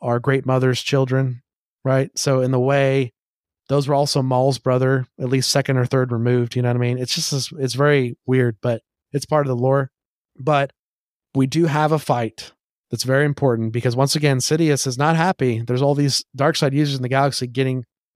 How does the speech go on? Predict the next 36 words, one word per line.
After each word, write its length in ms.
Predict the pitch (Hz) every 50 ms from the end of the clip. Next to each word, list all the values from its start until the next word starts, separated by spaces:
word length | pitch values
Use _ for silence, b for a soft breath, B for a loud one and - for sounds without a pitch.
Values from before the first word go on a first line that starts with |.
| _ _ -
more 160 | 120 131 143 147
powers, 480 | - 156 156 170 160 139 117 117 113
right? 160 | 131 127 131
He's 160 | 131 135 123 135
like, 160 | 127 110 110 -
"Remove 360 | 117 113 117 131 135 139 127
Asajj, 680 | 131 123 - - 127 120 120 120 120 113 - - - - _ _ _ _ _ -
Dooku." 480 | 123 123 117 - 127 123 120 123 131 135
And 100 | 117 123
Dooku's 220 | 135 - 143 -
like, 100 | 135 123
"I 40 | 123
can't. 260 | - - 160 143 117
She's 160 | - 135 127
my 120 | 131 123 123
greatest," 500 | 120 127 127 127 127 123 - - - - _ _ _ _ _ _ _ _ _ _ -
you 60 | 127
know, 160 | 123 113 110
"she's 200 | 107 - 131 127
my 120 | 120 123 120
greatest 400 | 113 127 127 131 135 131 - -
servant." 380 | - 131 131 135 123 113 110
And 220 | 110 107 104 104 107
Dooku, 320 | 117 110 - 113 107 110 - -
and 220 | 123 117 113 110 -
she's 280 | - 131 123 107 - 117
like, 160 | 110 101 - _ _ -
"Do 160 | 120 120 113
it." 260 | 120 139 - - - _ _ _ _ _ _ _ _
And 160 | 131 131 127 131
then 140 | 127 127
Sidious 440 | - - - 143 139 139 131 - -
learns 420 | 143 131 117 127 135 135 131 117 120
that 180 | 123 113 113
Maul's 360 | 113 127 139 147 151 143 110 113
returned 800 | 117 - - - - 151 151 139 120 104 101 98 98 - - -